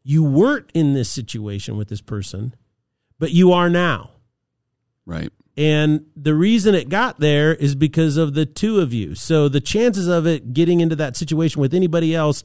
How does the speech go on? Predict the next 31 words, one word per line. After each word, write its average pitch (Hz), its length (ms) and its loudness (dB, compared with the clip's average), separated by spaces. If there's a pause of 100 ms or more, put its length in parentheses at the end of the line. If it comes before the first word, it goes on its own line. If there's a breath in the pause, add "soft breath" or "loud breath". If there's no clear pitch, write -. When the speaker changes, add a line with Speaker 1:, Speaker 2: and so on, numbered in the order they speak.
Speaker 1:
is 147 220 0
even 165 300 0
higher 123 760 -6 (240)
the 104 100 -6
Speaker 2:
Mm. 90 100 -2
Speaker 1:
second 120 240 -4
time 98 180 -10
around. - 160 -16 (540)
So 170 360 2 (800)
what 151 140 6
happens 185 480 2
is 139 320 2 (440 soft breath)
when 180 280 6
you 175 400 6 (180 soft breath)
follow 170 640 0
God 143 680 2
and 143 140 4
the 127 60 -2
closer 175 440 0
you 139 340 0
are 156 220 0
to 143 220 -6
God, 139 560 -4
the 160 180 0
easier 214 540 4
it 214 100 0
is 226 220 0
to 151 160 -2
love 143 640 -4
your 151 120 -2
husband, 139 800 0